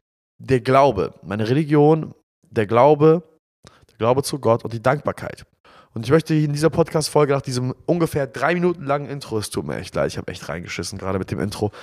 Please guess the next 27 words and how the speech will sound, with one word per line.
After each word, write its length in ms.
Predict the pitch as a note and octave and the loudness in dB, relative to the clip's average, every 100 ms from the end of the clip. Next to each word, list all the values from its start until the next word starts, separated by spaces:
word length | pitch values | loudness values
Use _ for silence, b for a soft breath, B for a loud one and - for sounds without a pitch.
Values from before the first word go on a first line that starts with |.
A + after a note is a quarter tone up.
| B B | B B
nach 100 | C3+ | 0
diesem 200 | D#3 E3 | 0 0
drei 220 | E3+ G#3 | 2 4
Minuten 260 | G3+ G3+ F3+ | 4 4 4
langen 200 | F3+ F3 | 2 2
Intro 300 | F#3 - E3+ | -2 0 0
endlich 260 | F3+ F#3+ | 0 0
mal 120 | F3 | 2
darauf 340 | E3 D#3+ D#3 - _ _ - | 4 4 0 -10 _ _ -2
kommen, 340 | E3 E3 E3 B B B B | 2 2 2 B B B B
wie 260 | A#2+ E3+ D3 | -4 -2 4
Glaube, 400 | D#3 F3+ E3 C#3 | 6 6 4 2
Religion 420 | C#3+ B2+ D3 E3 | 0 2 2 2
und 160 | B2+ | 2
Dankbarkeit 540 | C3+ D#3+ D3+ - C3+ A#2+ | 0 0 -4 -2 -2 0
mir 100 | C#3 | 0
geholfen 420 | B2 C#3 D#3 B2+ | 4 4 2 -2
haben, 320 | A2 G#2 B2 - _ - | 0 0 -2 -12 _ -8
die 80 | B2 | -2
schönen 380 | - F#3 F#3 D3+ | 4 6 6 2
Dinge 180 | E3 | 0
im 80 | D#3+ | -2
Leben 320 | C3+ C#3+ D3+ | -2 -2 -2
zu 140 | C#3+ B2+ | -2 -6
genießen, 400 | C3 D3+ - C#3 | -4 -4 -4 0
ohne 260 | D3+ C#3+ | 0 2
wirklich 220 | C3 - | -2 -6